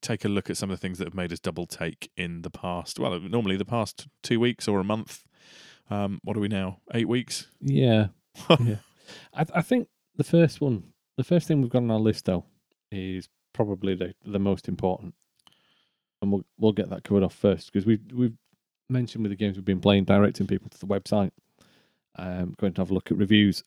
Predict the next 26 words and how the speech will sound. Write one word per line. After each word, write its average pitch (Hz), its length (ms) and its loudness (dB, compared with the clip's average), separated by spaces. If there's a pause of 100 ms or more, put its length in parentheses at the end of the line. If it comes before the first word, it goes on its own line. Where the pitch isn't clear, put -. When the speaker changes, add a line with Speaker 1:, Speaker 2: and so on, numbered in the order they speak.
Speaker 2:
We've 123 340 2 (180)
switched - 360 -2
our 123 80 -4
hosting 107 520 -2 (260)
over 95 280 -6
the 92 80 -8
last 95 640 -14
two 107 160 2
months. 92 380 -2 (760)
Um, 95 460 -12 (160)
it's - 240 -14
been 104 560 0 (440)
a 151 60 -6 (160)
relatively 170 680 2
big 175 200 4 (220)
task - 520 -2
to 190 100 0
do 196 240 8
that, 208 140 4
would 202 220 2
we 196 80 4
say? 226 300 2 (640)
Speaker 1:
Well, 110 220 2 (680)
not 120 160 0
for 107 140 0
us, 98 400 -4